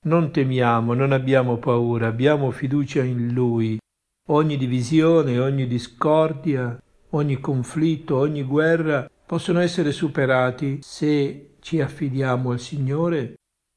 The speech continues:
se avremo fede nella sua onnipotenza. Che Dio ci aiuti in questo cammino. Beati gli operatori di pace,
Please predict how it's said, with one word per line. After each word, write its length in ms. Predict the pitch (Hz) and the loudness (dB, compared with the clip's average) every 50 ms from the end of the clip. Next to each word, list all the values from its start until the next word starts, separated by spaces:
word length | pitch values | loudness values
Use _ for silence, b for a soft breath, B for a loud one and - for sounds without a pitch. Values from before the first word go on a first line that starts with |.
| _ _ | _ _
se 640 | _ - - - - 160 156 151 147 151 - - | _ -20 -12 -6 -2 0 2 2 2 0 -2 -6
avremo 540 | 190 156 127 135 139 147 156 151 139 135 123 | -6 -6 -4 -2 0 2 2 2 0 -2 -4
fede 640 | 127 - - 156 160 165 170 175 160 160 147 147 - - _ _ - | -4 -4 -2 0 2 2 2 2 2 0 -2 -2 -4 -6 _ _ -6
nella 280 | 143 135 131 127 123 | -4 -2 -2 -2 -4
sua 540 | - - 160 147 143 139 131 135 - - - | -6 -4 -4 -2 -2 -2 -2 -4 -6 -6 -4
onnipotenza. 1000 | 139 131 131 131 127 - - 127 123 - 135 120 117 113 120 113 - 131 107 110 - _ _ _ _ _ _ _ _ _ _ _ _ _ _ _ _ _ _ _ _ | -4 -2 -2 -2 -4 -4 -4 -6 -4 -2 -2 -2 -2 -4 -6 -8 -8 -10 -10 -12 -14 _ _ _ _ _ _ _ _ _ _ _ _ _ _ _ _ _ _ _ _
Che 180 | - - 127 123 | -8 -6 -4 -2
Dio 320 | 127 156 170 165 147 139 | 0 2 4 4 4 4
ci 180 | 135 - 151 139 | 2 0 0 0
aiuti 500 | 135 139 160 190 196 180 147 160 127 127 | 2 2 0 0 -2 -2 -2 -2 -2 -2
in 100 | 131 127 | -2 -4
questo 400 | - 147 143 135 139 - - 135 | -2 0 0 0 0 -2 -6 -6
cammino. 800 | - - 135 127 127 127 127 135 135 127 127 123 123 123 - - _ _ _ _ _ _ _ _ _ _ - | -4 -4 -4 -4 -4 -4 -4 -4 -4 -4 -4 -4 -6 -8 -10 -14 _ _ _ _ _ _ _ _ _ _ -6
Beati 800 | 139 131 139 135 135 143 151 160 170 170 165 - 202 - - - | -2 -2 0 0 2 2 2 2 2 2 -2 -6 -8 -10 -10 -8
gli 120 | - 160 147 | -6 -4 -2
operatori 720 | 139 135 - 147 135 135 131 127 - 139 143 143 139 131 | -2 -2 -2 -2 0 0 -2 0 0 2 2 2 2 0
di 100 | 123 123 | -2 -4
pace, 640 | 120 - 139 127 131 135 131 - - - - - | -4 -4 -4 -4 -4 -4 -8 -10 -12 -16 -18 -20